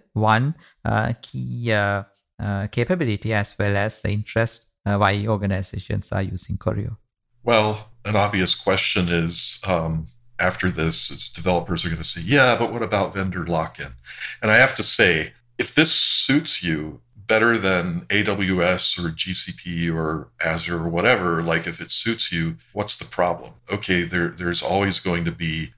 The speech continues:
Speaker 2: this issue of vendor lock-in. And, and then one fear for people might be, "Yeah, well, is W S O two going to last? And you are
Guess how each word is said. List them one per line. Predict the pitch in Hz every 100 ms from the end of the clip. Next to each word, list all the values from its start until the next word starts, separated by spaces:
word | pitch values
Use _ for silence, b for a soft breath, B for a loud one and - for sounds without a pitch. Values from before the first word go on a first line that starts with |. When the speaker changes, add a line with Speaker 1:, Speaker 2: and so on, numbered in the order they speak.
| -
Speaker 2:
this | 85 -
issue | - 101 - 90 78 -
of | 80
vendor | 92 85 82
lock-in. | 80 85 110 - 71 73 78 - _ -
And, | 90 82
and | 95 90
then | 87
one | 95 123
fear | 123 - 95 87 82 85 -
for | - 185
people | - 82 90
might | 82 175 170
be, | 90 82 80 82 -
"Yeah, | 107 104 90
well, | 87 87
is | 87 -
W | 95 92 87
S | 85 -
O | 85
two | 85 92 85
going | 85 80 80
to |
last? | 76 90 95 95 - -
And | 80 80
you | 80 85 85
are | 80 78 82